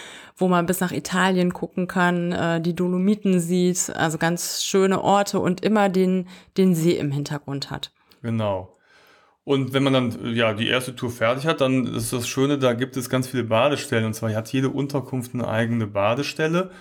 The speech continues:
Speaker 2: Und, äh, da haben wir uns natürlich mal reingewagt, in, in den See gesprungen. Man kann auch mit einem Elektroboot, ne, also so
Speaker 1: Ja,
Speaker 2: einer
Speaker 1: das haben wir auch
Speaker 2: Fähre,
Speaker 1: gemacht. Mhm.
Speaker 2: äh, mal so den See erkunden von, von der Wasserseite aus.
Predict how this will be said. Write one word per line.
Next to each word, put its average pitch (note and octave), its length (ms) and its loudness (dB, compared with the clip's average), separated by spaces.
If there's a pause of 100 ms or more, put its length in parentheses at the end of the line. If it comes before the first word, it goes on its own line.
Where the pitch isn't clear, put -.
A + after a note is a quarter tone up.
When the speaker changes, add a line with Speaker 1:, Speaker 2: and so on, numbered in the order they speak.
(260)
Speaker 2:
Und, C3 500 2
äh, B2+ 240 4
da A2+ 220 4
haben A#2+ 80 0
wir B2+ 80 0
uns A#2 80 -2
natürlich A2+ 300 -4
mal G#2+ 160 0
reingewagt, C3 920 0
in, A#2+ 240 -4
in - 0 -
den A#2+ 220 -4
See A#2 180 2
gesprungen. D#3 400 -2
Man A#2+ 120 0
kann B2+ 180 -4
auch A2+ 100 -2
mit A2+ 160 -6
einem A2+ 240 -2 (640)
Elektroboot, D#3 880 -4
ne, G3+ 280 0
also B2 240 -4
so A#3+ 80 -2
Speaker 1:
Ja, B3 80 2
Speaker 2:
einer F#3 60 2
Speaker 1:
das D#3 140 -2
haben F#3+ 80 2
wir G3 80 4
auch F#3+ 40 2
Speaker 2:
Fähre, E3 180 0
Speaker 1:
gemacht. D3+ 340 0
Mhm. F#3 220 0
Speaker 2:
äh, C3+ 360 -2 (280)
mal C#3 180 2
so C3+ 80 -2
den C3 240 -2
See C#3 160 2
erkunden D#3 460 -2
von, A#2+ 340 -6
von C3 120 -6
der A2 160 -2
Wasserseite D#3+ 720 0
aus. G3+ 360 2